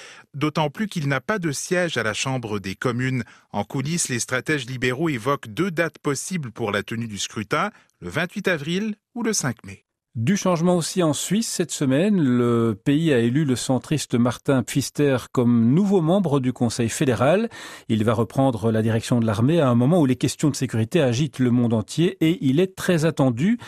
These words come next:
Speaker 2: Le département de la sécurité est secoué par plusieurs démissions importantes, mais ce qui frappe dans cette élection, c'est finalement la stabilité du système suisse qui fonctionne comme si de rien n'était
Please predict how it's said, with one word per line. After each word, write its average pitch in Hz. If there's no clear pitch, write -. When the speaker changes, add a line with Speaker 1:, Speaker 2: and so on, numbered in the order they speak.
Speaker 2:
Le 123
département 147
de 131
la 127
sécurité 123
est 110
secoué 135
par -
plusieurs 117
démissions 131
importantes, 165
mais 165
ce -
qui 147
frappe 185
dans 143
cette 123
élection, 143
c'est -
finalement 151
la 208
stabilité 185
du 208
système 123
suisse -
qui 170
fonctionne 196
comme 214
si -
de 143
rien 123
n'était 117